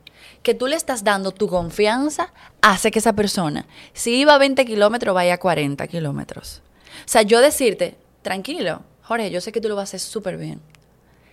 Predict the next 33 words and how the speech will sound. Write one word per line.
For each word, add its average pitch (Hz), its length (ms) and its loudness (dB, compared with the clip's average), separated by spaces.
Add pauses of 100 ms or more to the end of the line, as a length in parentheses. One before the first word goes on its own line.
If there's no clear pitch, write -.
(360)
Eso, 262 500 2 (320)
yo 220 100 2
decirte, 240 280 -2
"No, 311 120 -2
no, 359 120 2
yo 285 120 2
no 262 100 0
tengo 262 160 -2
que 294 100 0
ver, 214 220 0
yo, 185 200 -6
yo 226 160 -4
no 269 80 -4
tengo 349 160 -2
que 320 200 -2
ir, 185 220 -6
yo 196 100 -8
sé 226 120 -8
que 233 80 -6
tú 240 80 0
lo 233 80 2
vas 214 80 0
a 220 80 -6
hacer 214 40 -12
súper 196 240 -8
bien". 160 220 -10 (420)
Eso 262 220 -6
te 285 80 2
va 285 80 4
a 269 40 -2
hacer 247 180 -2
a 208 100 2
ti 156 320 -8